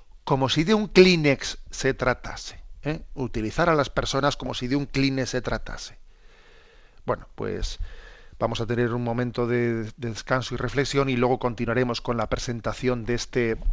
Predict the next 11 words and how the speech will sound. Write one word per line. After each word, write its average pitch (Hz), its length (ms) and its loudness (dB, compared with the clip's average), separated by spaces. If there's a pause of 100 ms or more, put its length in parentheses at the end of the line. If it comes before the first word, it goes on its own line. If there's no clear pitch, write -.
de 117 160 0
este 120 220 -2
documento. 110 580 -2 (1120)
Este 139 760 10
domingo 156 380 6
hemos, 156 760 4 (160)
hemos 139 240 2
escuchado 123 880 4 (140)
el, 120 260 6 (220)
el 123 140 4
Evangelio 123 800 4